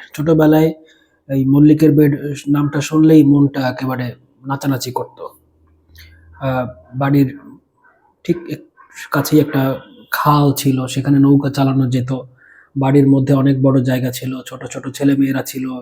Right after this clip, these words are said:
ধানের কুটার পালা ছিল, সেখানে আমরা লাফালাফি করতাম।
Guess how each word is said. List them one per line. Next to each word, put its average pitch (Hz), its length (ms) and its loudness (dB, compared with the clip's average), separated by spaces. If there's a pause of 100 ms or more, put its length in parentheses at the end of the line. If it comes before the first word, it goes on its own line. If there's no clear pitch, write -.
(100)
ধানের 139 640 0 (340)
কুটার 139 680 -2 (100)
পালা 139 240 2
ছিল, 131 360 -2
সেখানে 135 360 -4
আমরা 135 200 -2
লাফালাফি 139 400 0
করতাম। 123 400 -8